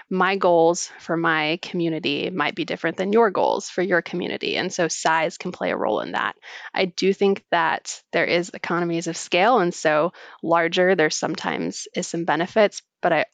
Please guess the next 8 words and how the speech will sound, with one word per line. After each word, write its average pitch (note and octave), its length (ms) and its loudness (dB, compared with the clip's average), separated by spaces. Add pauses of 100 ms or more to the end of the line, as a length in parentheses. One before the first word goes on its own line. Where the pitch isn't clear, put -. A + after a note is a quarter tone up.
(100)
also G3+ 340 2
think F3 360 -2
that - 180 -2
as E3 180 0
microgrids E3 540 -4
become E3 320 -6
more - 440 -2 (140)
common, F3+ 560 0